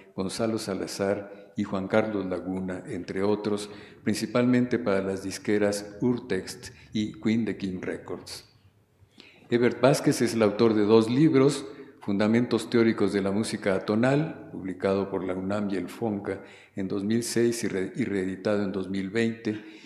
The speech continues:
y Cuadernos de Viaje, un posible itinerario analítico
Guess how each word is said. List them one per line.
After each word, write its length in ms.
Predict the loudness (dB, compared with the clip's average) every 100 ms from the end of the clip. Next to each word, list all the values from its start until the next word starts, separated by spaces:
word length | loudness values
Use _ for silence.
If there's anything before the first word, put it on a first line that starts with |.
| -20 -4
y 100 | 0
Cuadernos 520 | 4 6 6 4 4
de 140 | 2 4
Viaje, 600 | 4 2 2 0 0 -10 -20 -20 _ 0
un 120 | 4
posible 420 | 4 4 2 4
itinerario 600 | 2 0 2 2 2 2
analítico 1080 | 0 0 0 0 0 -6 -4 -6 -6 -18 -20